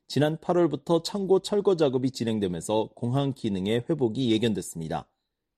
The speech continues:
이번 위성사진은 의주 비행장이 군사 공항으로 본연의 기능을 되찾고 있다는 것을 분명히 보여줍니다.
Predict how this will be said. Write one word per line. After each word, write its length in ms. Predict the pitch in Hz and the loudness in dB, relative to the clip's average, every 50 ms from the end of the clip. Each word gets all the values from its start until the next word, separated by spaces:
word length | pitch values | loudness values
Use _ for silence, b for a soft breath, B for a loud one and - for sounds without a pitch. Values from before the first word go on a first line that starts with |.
| _ _ _ _ _ - | _ _ _ _ _ 0
이번 240 | 131 139 190 190 160 | 2 4 4 4 2
위성사진은 600 | 143 143 180 175 165 170 170 151 160 180 196 185 | 2 0 0 2 2 2 2 2 2 2 2 4
의주 280 | 147 135 147 143 170 165 | 4 4 4 4 2 2
비행장이 520 | 147 151 151 147 139 139 135 139 156 165 160 | 2 2 0 0 2 0 0 0 0 -2 -2
군사 340 | - - 131 135 135 170 156 | -2 -2 -2 0 2 2 0
공항으로 720 | 147 - 139 135 139 135 123 110 101 104 120 127 120 - _ | 0 0 0 2 2 2 2 2 2 4 4 4 4 2 _
본연의 380 | - 113 123 139 143 151 147 139 | -4 -2 0 0 2 2 2 0
기능을 380 | - - 101 92 95 113 123 113 | 0 -2 -4 -4 -2 -2 -4 -4
되찾고 480 | - 110 104 - - 156 - - 147 | -4 -6 -6 -4 -2 -4 -2 0 -2
있다는 320 | 135 - - 120 117 110 95 | -2 0 0 0 0 0 0
것을 280 | 92 87 - 120 120 | -2 -2 0 0 0
분명히 420 | 117 - 113 110 110 104 117 139 131 | 0 -2 -2 -2 0 0 0 0 -2
보여줍니다. 640 | - 104 98 87 - 82 78 78 78 85 73 - | 0 -2 -2 -2 -4 -6 -8 -4 -4 -4 -4 -6